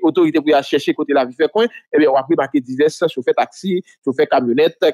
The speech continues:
ki nan vil la k ap vakwe avèk aktivite yo san pyès pwoblèm onivo site de lendepandans lan. Pandan aktivite komèsyal yo nan nivo vil lan y ap fonksyone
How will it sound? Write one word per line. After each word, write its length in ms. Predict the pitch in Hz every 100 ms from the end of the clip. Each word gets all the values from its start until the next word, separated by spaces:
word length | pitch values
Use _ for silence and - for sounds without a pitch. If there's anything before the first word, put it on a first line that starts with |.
| -
ki 220 | 220 214 - 131
nan 160 | 117 110
vil 120 | 131 151
la 100 | 185
k 160 | 175
ap 140 | 147 120
vakwe 240 | 113 - -
avèk 240 | - -
aktivite 460 | - - 123 - 139
yo 100 | 190 - _ - 147 143 -
san 280 | - 214 180
pyès 240 | - 180 -
pwoblèm 360 | 147 135 170 180 -
onivo 420 | 160 135 151 180 _ _ -
site 240 | 160 185
de 80 | 147
lendepandans 460 | 143 135 120 120 -
lan. 140 | 214 - _ -
Pandan 380 | 143 135 160 175 - 160 147
aktivite 560 | 131 - 175 147 151 156
komèsyal 460 | 151 123 - 123 131
yo 160 | 156 165
nan 260 | 127 165 170
nivo 240 | 135 139 127
vil 140 | 123
lan 120 | 151 -
y 60 | 123
ap 100 | -
fonksyone 300 | 160 -